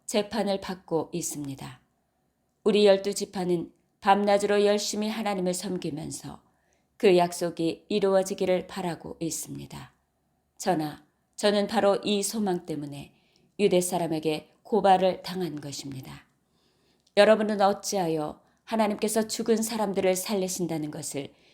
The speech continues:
믿을 수 없는 일로 여기십니까? 사실은 저도 한때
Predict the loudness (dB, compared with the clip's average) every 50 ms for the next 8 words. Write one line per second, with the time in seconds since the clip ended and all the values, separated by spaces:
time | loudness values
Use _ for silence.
0 | _ _ _ 2 2 4 4 4 4 2 0 0 0 0 0 2 2 2 2 2
1 | 2 0 0 0 0 0 0 -2 -2 -4 -2 -4 -4 -4 -4 -8 -8 -8 -8 -8
2 | -10 -12 -14 -18 -18 -18 -18 -20 _ _ _ _ _ _ _ _ _ _ _ _
3 | -10 -2 2 2 2 2 0 -2 -2 -2 -2 -4 -6 -6 -2 0 0 2 0 0
4 | 0 -2 -4 -4 -4 -6 -10 -12 -12 -14 -16 _